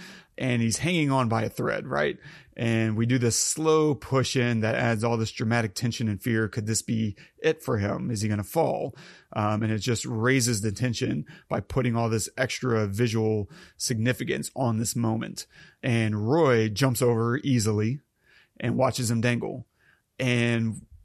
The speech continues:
w-, then he starts monologuing at him. He's like, "Quite an experience to live in fear, isn't it? That's what it is to be a slave."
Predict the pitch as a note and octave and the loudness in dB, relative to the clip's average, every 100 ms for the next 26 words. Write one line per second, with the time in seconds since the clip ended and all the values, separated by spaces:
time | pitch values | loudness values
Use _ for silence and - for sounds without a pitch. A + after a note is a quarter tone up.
0 | - - _ B2 C3+ - A2 - C3 D3 | -20 -20 _ -6 -6 -6 -12 -2 2 4
1 | C#3 C#3+ B2 A2+ A#2 C#3 A#2+ G#2+ A2+ C#3+ | 4 2 0 2 4 4 4 2 0 -2
2 | C3 B2 A#2 A2 C3+ B2+ _ - C#3 D#3 | -2 -2 -2 -2 -2 -4 _ -8 -2 0
3 | E3 E3 - D#3 D3 C#3 - C3 B2+ A#2 | 0 -2 -2 0 2 0 -2 -2 0 -2
4 | - C#3+ A2+ A2+ G#2 - - - _ _ | 0 2 2 2 0 -6 -10 -20 _ _
5 | _ _ _ _ _ _ C3+ C3 C3+ C#3 | _ _ _ _ _ _ -2 0 2 2
6 | B2+ A#2+ A2+ A#2+ A2 G#2+ - C#3 A#2+ A2+ | 2 2 0 0 0 2 0 0 -2 -2
7 | - - | -6 -12